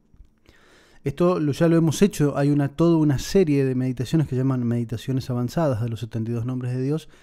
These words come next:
donde esto lo hacemos con cada uno de los setenta y dos nombres. Se las dejaré luego en la descripción de este programa. Lo que vamos a hacer es un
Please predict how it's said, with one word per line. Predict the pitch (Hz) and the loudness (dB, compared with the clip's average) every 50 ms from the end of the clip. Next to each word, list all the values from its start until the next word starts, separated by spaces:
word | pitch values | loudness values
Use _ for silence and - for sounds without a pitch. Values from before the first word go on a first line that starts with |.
| _ _ _ _ _ _ - | _ _ _ _ _ _ -6
donde | 117 120 120 120 | -4 -2 -2 -2
esto | 127 123 - - 139 127 | -2 -4 -2 -2 0 0
lo | 120 120 120 127 135 - - | 0 0 -2 -2 -4 -8 -10
hacemos | - 107 - - - 120 117 120 127 127 - - _ _ _ _ _ _ _ _ _ _ _ _ _ _ _ _ _ _ _ _ | -12 -10 -10 -6 -6 -4 -4 -4 -4 -6 -8 -16 _ _ _ _ _ _ _ _ _ _ _ _ _ _ _ _ _ _ _ _
con | - 123 120 120 117 | -6 -4 -4 -4 -2
cada | 113 143 143 147 147 143 135 | -2 0 0 2 2 2 2
uno | 127 127 131 127 123 | 2 2 0 0 0
de | 120 | -2
los | 113 104 - | -4 -6 -8
setenta | - 107 110 107 104 104 | -8 -8 -6 -6 -6 -4
y | 110 | -4
dos | 107 95 | -4 -2
nombres. | 139 147 131 110 101 101 95 - - - _ - _ - - - - _ _ - | 0 0 0 -2 -4 -6 -12 -16 -20 -20 _ -20 _ -20 -20 -20 -20 _ _ -14
Se | - 127 | -10 -8
las | 117 113 | -6 -6
dejaré | 117 110 - 127 123 127 | -6 -6 -6 -4 -4 -2
luego | 123 135 139 135 135 131 139 147 - - - _ _ _ _ _ _ - | 0 2 2 2 2 2 0 -2 -4 -12 -20 _ _ _ _ _ _ -10
en | 107 104 | -8 -6
la | 101 | -6
descripción | 101 92 - - 117 - - 123 110 | -8 -8 -10 -12 -12 -10 -8 -6 -6
de | 110 104 | -6 -6
este | - - | -6 -8
programa. | - - 120 127 131 120 104 90 - - - _ _ _ - _ - - - _ _ _ _ _ _ _ _ _ _ | -8 -6 -6 -4 -4 -4 -6 -8 -12 -16 -20 _ _ _ -20 _ -20 -20 -20 _ _ _ _ _ _ _ _ _ _
Lo | - 135 123 | -4 -2 2
que | 139 | 2
vamos | 147 180 175 151 | 2 2 2 0
a | 170 | 0
hacer | 147 - 180 175 | 0 0 2 2
es | 175 - - - | 2 0 2 2
un | 160 165 170 - | 2 2 0 -2